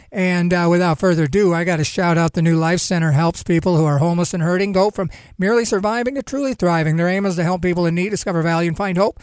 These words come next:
The New Life Center's evolved into a multifaceted emergency and crisis service center.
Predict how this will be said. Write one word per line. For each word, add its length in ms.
The 80
New 140
Life 200
Center's 340
evolved 300
into 140
a 40
multifaceted 720
emergency 440
and 80
crisis 360
service 340
center. 280